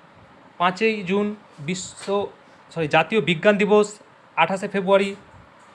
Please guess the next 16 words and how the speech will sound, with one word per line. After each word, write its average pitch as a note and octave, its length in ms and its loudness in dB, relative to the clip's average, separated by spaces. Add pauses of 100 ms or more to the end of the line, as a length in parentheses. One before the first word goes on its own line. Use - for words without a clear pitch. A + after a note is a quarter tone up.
(120)
প্রতি F#3 200 -2
বছর G#3 240 0
কোন F#3+ 260 0
দিন G3+ 320 0 (320)
ইউনাইটেড G#3 460 2
নেশনস F3+ 440 2
ডে F#3 120 2
পালন F#3+ 260 4 (280)
করা F#3 160 2
হয়? F#3 260 4 (260)
সঠিক F#3 220 -4
উত্তর F#3+ 180 -8
হয়ে F#3+ 80 -2
যাবে D#3+ 260 2 (380)
চব্বিশে F3 340 -4
অক্টোবর। B2 380 -2